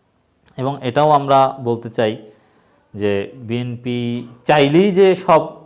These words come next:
আমাদের চাওয়া মতো বা জনগণের প্রত্যাশা মতো করতে পারবে তা না। নন স্টেট অ্যাক্টরের ক্ষেত্রে, ফরেন পলিসি অপারেট করার ক্ষেত্রে যথেষ্ট লিমিটেশনস থাকে। তারপরও ভারত প্রশ্নের সঠিক সিদ্ধান্ত নেয়ার উপরেই নির্ভর করবে বিএনপির সফলতা এবং ব্যর্থতা।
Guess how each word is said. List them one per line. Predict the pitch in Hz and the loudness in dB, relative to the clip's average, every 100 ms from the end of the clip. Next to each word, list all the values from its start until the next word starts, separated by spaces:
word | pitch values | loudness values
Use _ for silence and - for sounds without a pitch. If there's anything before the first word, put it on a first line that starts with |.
| _ | _
আমাদের | 120 127 139 143 143 | -4 -2 0 -2 0
চাওয়া | 135 135 | 2 2
মতো | 143 139 143 | 0 -4 -2
বা | 131 127 | 0 0
জনগণের | 123 123 131 135 | -4 -8 -8 -10
প্রত্যাশা | 131 123 143 - 143 | -10 -10 -10 -10 -12
মতো | 131 135 | -10 -12
করতে | - 139 143 | -8 -6 -6
পারবে | 135 139 139 | -4 -4 -2
তা | 151 | -2
না। | 127 98 | -2 -2
নন | 113 143 | -6 -8
স্টেট | 143 156 147 | -8 -10 -4
অ্যাক্টরের | 131 - 156 143 | -6 -4 -4 -4
ক্ষেত্রে, | 147 147 135 131 - _ _ _ | -4 -6 -6 -8 -16 _ _ _
ফরেন | 147 139 139 | -6 -4 -8
পলিসি | 143 - | -10 -8
অপারেট | 127 131 135 | -8 -6 -6
করার | 143 139 | -6 -6
ক্ষেত্রে | 131 131 131 | -6 -10 -10
যথেষ্ট | 120 156 151 | -8 -8 -8
লিমিটেশনস | 147 120 127 127 131 123 | -8 -8 -8 -10 -14 -14
থাকে। | - 95 90 - _ _ _ _ | -12 -10 -12 -16 _ _ _ _
তারপরও | 147 165 175 120 | 2 4 4 2
ভারত | 113 175 165 - | 4 2 2 0
প্রশ্নের | 185 180 180 | 0 0 -4
সঠিক | - 165 175 | -2 -2 -4
সিদ্ধান্ত | 180 170 151 170 165 | -4 -4 -2 -4 -4
নেয়ার | 151 151 | 0 2
উপরেই | 151 143 165 170 | 2 0 -2 -2
নির্ভর | 147 131 143 | -4 -2 -4
করবে | 139 135 131 | -4 -4 -4
বিএনপির | 123 120 113 113 | -4 -6 -8 -12
সফলতা | 110 113 110 117 110 | -10 -10 -10 -12 -12
এবং | 98 95 | -12 -12
ব্যর্থতা। | 90 90 - 90 78 | -12 -12 -16 -20 -20